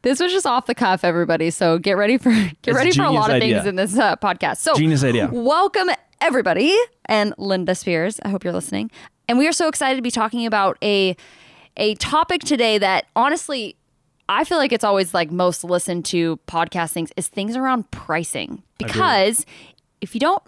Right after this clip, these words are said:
Speaker 1: make any money in your business, you really just have a hobby. And hobbies are great, but hobbies don't necessarily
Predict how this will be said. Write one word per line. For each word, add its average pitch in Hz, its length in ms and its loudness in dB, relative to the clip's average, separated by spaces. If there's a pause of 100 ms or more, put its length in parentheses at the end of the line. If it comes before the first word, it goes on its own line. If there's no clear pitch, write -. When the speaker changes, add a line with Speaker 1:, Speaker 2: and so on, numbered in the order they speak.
Speaker 1:
make 240 320 -2
any 214 140 -4
money 208 240 0
in 190 80 -2
your 170 100 -2
business, 170 400 -4
you 202 80 -10
really 302 220 -6
just 247 160 -12
have 202 180 -6
a 160 40 -8
hobby. 151 520 -4
And 180 80 -6
hobbies 311 380 0
are 196 80 2
great, 330 400 -2
but - 100 -4
hobbies 233 460 -2
don't 190 400 0
necessarily 170 760 -4